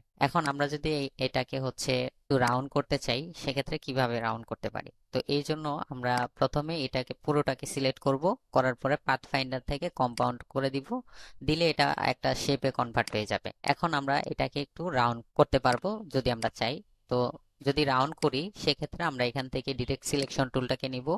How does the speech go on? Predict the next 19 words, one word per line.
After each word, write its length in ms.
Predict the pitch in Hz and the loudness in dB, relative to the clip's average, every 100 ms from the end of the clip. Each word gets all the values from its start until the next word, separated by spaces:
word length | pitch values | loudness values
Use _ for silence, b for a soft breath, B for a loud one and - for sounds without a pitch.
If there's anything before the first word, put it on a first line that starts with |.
| - | 0
এবং 180 | 127 127 - | 0 0 -2
এই 180 | 151 127 | 0 0
দুই 220 | 120 135 - _ - | 0 -4 -4 _ 0
পাশকে 380 | 127 - - | 0 0 -6
আমরা 340 | 160 135 151 202 | -6 -2 -2 -4
সিলেক্ট 360 | - - 120 - | -6 -2 0 0
করে 220 | - 110 | -2 -2
নিব। 260 | 107 - 107 - - | -4 -10 -14 -14 -4
নেওয়ার 220 | 139 165 | 2 2
পরে 340 | - 151 139 170 | 4 2 2 -2
আমি 180 | - 131 | -6 -2
যদি 200 | 135 135 | 0 2
এটাকে 340 | 131 131 - 135 | 0 0 -2 -4
জুম 240 | - 131 - | 0 -2 -2
করি 240 | - 123 143 | -4 -4 -2
তাহলে 340 | 123 120 117 | 0 0 -2
দেখতে 240 | 123 - | -6 -6
পারবেন 360 | 127 123 113 131 | -2 -2 -2 -4
যে 140 | 127 | -4